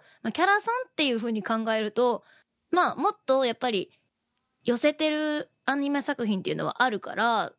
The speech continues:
そういう意味では似てはいないというか、違うキャラクターに聞こえなくもないんだけど、やっぱりブレないところの、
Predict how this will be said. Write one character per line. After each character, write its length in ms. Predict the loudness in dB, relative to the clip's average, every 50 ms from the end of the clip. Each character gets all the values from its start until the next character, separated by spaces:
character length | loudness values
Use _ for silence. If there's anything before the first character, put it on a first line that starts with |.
| _ _
そ 160 | -4 0 2
う 160 | 2 2 0
い 40 | -2
う 260 | -6 _ _ -6 -6
意 40 | -2
味 100 | -2 -2
で 40 | 0
は 360 | 2 2 2 0 -2 -4 -8 _ _ _ _ _ _ _ _ _
似 240 | -2 0 0 0 -2
て 200 | 0 0 2 2
は 120 | 2 0 -2
い 100 | -2 -4
な 100 | -4 -6
い 80 | -6 -6
と 60 | -6
い 20 | -6
う 20 |
か、 80 | -4 -4
違 160 | -2 -2 0 0 0 0
う 40 |
キ 100 | 0 0
ャ 20 | 0
ラ 120 | 0 0
ク 120 | -2 -4 -4
タ 140 | -2 -2
ー 40 | -2
に 140 | -2 -4 -8
聞 100 | -10 -10
こ 220 | -2 0 2 2
え 80 | 2 2
な 100 | 0 0
く 140 | 0 -2 -4
も 120 | -2 -2
な 200 | -2 -2 -2 -2
い 80 | -2 -4
ん 40 | -6
だ 100 | -6 -4
け 140 | -4 -4
ど、 160 | -2 0 0 0
や 80 | 0
っ 40 | 0
ぱ 100 | 0 -2
り 80 | -2 0
ブ 200 | -2 -2 0 0
レ 120 | 0 0
な 140 | 0 0 -2
い 100 | -2 -4
と 100 | -6 -4
こ 100 | -2 -2
ろ 100 | -2 -2
の、 260 | -2 -2 -4 -4 -6